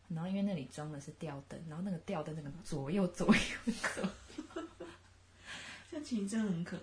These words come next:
Speaker 2: 怕。
Speaker 1: 然后就，哇，这个感觉是真的是一种感觉，大楼要已经位移了不知道几公分。
Speaker 2: 对啊，所以我真的还是觉得说，我们还是要想想看，就是什么东西一定要带。我现在主要是想到身份证明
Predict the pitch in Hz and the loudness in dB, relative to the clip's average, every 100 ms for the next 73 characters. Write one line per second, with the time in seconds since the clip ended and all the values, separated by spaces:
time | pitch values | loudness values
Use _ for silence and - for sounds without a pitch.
0 | - 175 - - - - 208 165 202 185 | -8 -10 -10 -18 -20 -6 -4 -2 -2 -4
1 | - 214 - - - - - 247 226 214 | -2 -4 -4 -18 -20 -18 -10 -4 -2 -2
2 | - 165 170 - 240 226 220 190 208 196 | -2 -2 -4 -10 -8 -2 0 0 0 0
3 | 170 143 147 147 202 160 143 143 175 - | -2 -4 -6 -6 -4 -4 -6 -6 -6 -8
4 | - 160 190 208 156 147 131 139 143 160 | -6 -2 4 6 4 2 -4 -4 -4 -4
5 | 165 - - - 131 139 - 165 - - | -6 -10 -10 -8 -8 -6 -4 -4 -6 -20
6 | - - 160 160 170 190 202 196 180 170 | -14 -8 -8 -8 -10 -6 0 2 2 0
7 | - 165 156 233 214 175 190 190 151 151 | -4 -4 0 0 2 4 2 0 -4 -6
8 | 165 160 160 160 165 147 143 147 160 202 | -4 -2 -2 -4 -8 -10 -10 -6 -2 -2
9 | 196 156 156 135 - 156 - - - - | -2 -4 -6 -8 -12 -14 -14 -18 -20 -20
10 | - - 175 175 165 156 151 139 135 147 | -12 -4 -2 0 0 -2 -6 -6 -8 -8
11 | 156 156 151 151 147 - - 147 - - | -6 -8 -10 -12 -12 -12 -10 -12 -10 -10
12 | - - - - - - - 175 185 240 | -10 -12 -20 -20 -20 -20 -8 0 4 4
13 | 180 156 175 190 175 - 160 160 151 156 | 2 0 0 0 -2 -4 -4 -2 -4 -4
14 | - 165 175 165 156 151 143 - | -2 0 0 -2 -4 -6 -6 -6